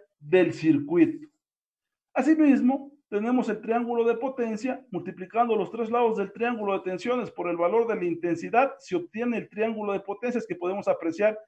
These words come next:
en la figura A once, donde tenemos todas las formas de poder obtener la potencia activa, ya sea por resistencia por intensidad, voltaje resistivo por intensidad, voltaje por intensidad por coseno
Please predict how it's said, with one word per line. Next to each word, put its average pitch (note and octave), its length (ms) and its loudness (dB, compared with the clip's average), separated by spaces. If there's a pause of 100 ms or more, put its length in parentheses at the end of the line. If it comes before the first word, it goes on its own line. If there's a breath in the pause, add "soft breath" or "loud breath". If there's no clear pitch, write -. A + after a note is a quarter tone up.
(280)
en D#3 160 6
la D#3 140 8
figura F3 600 2 (120)
A G3 200 8
once, A3+ 440 2 (140)
donde E3+ 220 0
tenemos G#3+ 560 -6 (340)
todas B3+ 340 6
las G#3 180 6
formas A#3 500 2 (400)
de E3 140 2
poder F3+ 280 0
obtener G#3 580 -2 (520)
la D3+ 420 8
potencia G#3+ 600 2 (340)
activa, E3 680 4
ya F3 180 4
sea G3+ 240 6
por D3+ 300 0
resistencia D#3 580 -4
por F3 180 -4
intensidad, G#3+ 640 -2
voltaje F3 420 2
resistivo E3+ 460 -4
por F3+ 160 -8
intensidad, G3 600 -2
voltaje F3+ 460 0
por E3 140 -8
intensidad E3+ 380 -4
por E3 140 -8
coseno G3 420 -6